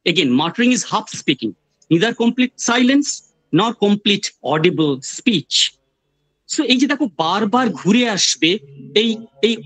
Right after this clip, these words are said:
অর্ধেকের কথা। এবং এখানে অর্ধনারীশ্বর ইমেজও আমরা একটু পরে পেয়ে যাব। এই যে অর্ধেক, halfway, we are half alive, half dead. This metaphor is something which is deployed umpteen times, okay,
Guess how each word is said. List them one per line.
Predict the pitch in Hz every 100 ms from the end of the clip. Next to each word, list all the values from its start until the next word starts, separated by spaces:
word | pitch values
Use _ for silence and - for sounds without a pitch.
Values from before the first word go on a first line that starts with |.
| 165
অর্ধেকের | 208 185 180 226 151 123
কথা। | 107 - - _ _ _ _ _ -
এবং | 208 226
এখানে | 202 233 170 165
অর্ধনারীশ্বর | 151 214 208 202 - 214 185
ইমেজও | 185 214
আমরা | 196 160
একটু | - 160
পরে | 147 131
পেয়ে | 143 127
যাব। | 113 - _ _ _ -
এই | 220
যে | 262 180
অর্ধেক, | 208 156 147 - - -
halfway, | 208 269 - - 120 95 -
we | 170 190
are | -
half | 170 190 185
alive, | 185 190 202 180 - _ _ - -
half | 185 - 131 147
dead. | 120 - _ _ _ -
This | 269 - 185
metaphor | 190 214 - 214 202
is | -
something | 185 202 196
which | 208 202
is | 143 196
deployed | - - 214 226 233 - _ _ - 226
umpteen | 294 359 - 330 262 -
times, | 151 117 - - - - - _ _ _ - 160
okay, | 214